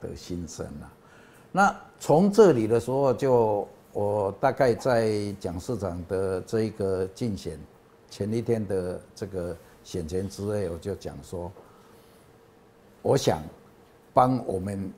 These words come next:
员工的这个，四五员工的这个同事，好同事哈，找一个好老板。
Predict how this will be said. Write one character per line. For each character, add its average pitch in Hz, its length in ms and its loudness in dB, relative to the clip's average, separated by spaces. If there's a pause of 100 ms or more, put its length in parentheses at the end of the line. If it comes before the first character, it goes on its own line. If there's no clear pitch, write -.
(120)
员 107 240 0
工 117 280 2
的 92 420 -2
这 110 180 -2
个， 98 160 -2
四 110 140 -6
五 92 260 -2
员 98 240 -4
工 110 240 -4
的 90 260 -4
这 101 180 -8
个 90 520 -4
同 95 220 -8
事， 113 200 -4
好 82 220 -8
同 92 260 -6
事 98 220 -8
哈， 85 240 -8
找 90 260 -4
一 107 100 -2
个 90 180 -6
好 82 240 -8
老 82 200 -4
板。 - 240 -10